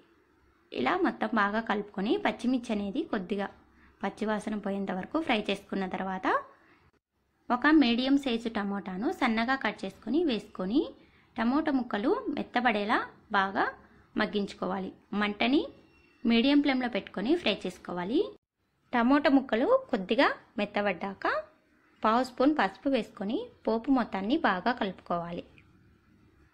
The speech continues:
ఇలా బాగా కలుపుకొని ఒక సెకండ్ పాటు ఫ్రై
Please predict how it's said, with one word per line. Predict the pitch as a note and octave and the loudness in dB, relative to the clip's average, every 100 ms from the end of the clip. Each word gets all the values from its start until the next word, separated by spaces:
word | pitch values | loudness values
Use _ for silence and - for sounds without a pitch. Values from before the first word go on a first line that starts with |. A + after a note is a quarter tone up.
| _ | _
ఇలా | G#3 C4 C4+ G3 | 0 0 2 0
బాగా | F#3+ C4 C#4 | 0 0 2
కలుపుకొని | G3 - - F3+ C4+ C5+ - _ _ | -2 -4 -6 -2 -2 -2 -8 _ _
ఒక | G3 G3 G#3 - | -4 -2 -2 -4
సెకండ్ | F3+ G#3+ A3+ | -6 -4 -4
పాటు | G#3 F#3 E4 C#5+ - _ _ _ _ - | -4 -2 -2 -2 -6 _ _ _ _ -4
ఫ్రై | F#3+ | -4